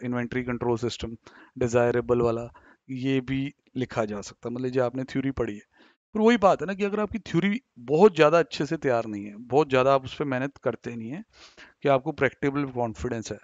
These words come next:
तो ठीक ठाक ही लिखी जानी है। इसमें से भी बीस में से दस बारह आएंगे at most। तो इतना तो उन प्रैक्टिकल्स को जो आप अटेम्प्ट करो कि स्टैंडर्ड के साथ आपका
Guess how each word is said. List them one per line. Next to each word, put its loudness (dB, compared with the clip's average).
तो 0
ठीक -2
ठाक 2
ही 2
लिखी -2
जानी 2
है। -2
इसमें -2
से 0
भी 2
बीस -4
में -4
से 2
दस 2
बारह 4
आएंगे 0
at -8
most। -8
तो 4
इतना 2
तो 2
उन 0
प्रैक्टिकल्स 0
को 2
जो 4
आप 4
अटेम्प्ट 0
करो 0
कि -12
स्टैंडर्ड -2
के -2
साथ 2
आपका 2